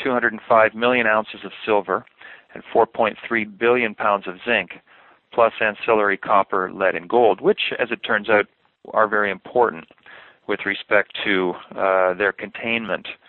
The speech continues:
of particularly precious metals in the concentrate form. Uh,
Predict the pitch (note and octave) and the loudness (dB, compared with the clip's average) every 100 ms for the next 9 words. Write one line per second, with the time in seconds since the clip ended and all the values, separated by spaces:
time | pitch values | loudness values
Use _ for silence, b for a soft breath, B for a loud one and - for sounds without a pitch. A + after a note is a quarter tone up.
0 | b b b - G2 F#2+ - - - A#2 | b b b 0 2 0 -4 -14 -10 -8
1 | G#2 F#2+ F2 - C#3 - G2+ - F#2 F2 | -4 -2 -2 0 0 2 -2 -2 0 0
2 | F2+ - F#2+ F2+ F2 - G#2 G2+ F#2 - | -2 -6 -10 -8 -12 -2 0 0 -6 -4
3 | D#2+ - - G#2+ D2+ - _ _ b b | -4 -4 -2 0 0 -6 _ _ b b
4 | b b b b b b b b b b | b b b b b b b b b b
5 | _ _ - A2+ | _ _ -2 2